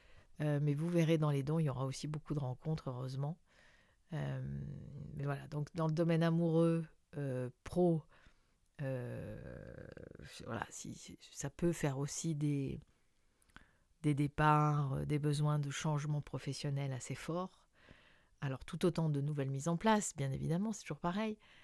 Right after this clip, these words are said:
Mais enfin, voilà, ça peut, euh, ça peut bouleverser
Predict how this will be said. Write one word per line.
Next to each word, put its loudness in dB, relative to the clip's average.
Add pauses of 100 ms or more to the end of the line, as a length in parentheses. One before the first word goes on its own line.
(280)
Mais -8
enfin, 0 (1160)
voilà, 0
ça -6
peut, 4
euh, 0 (800)
ça -8
peut 2
bouleverser 0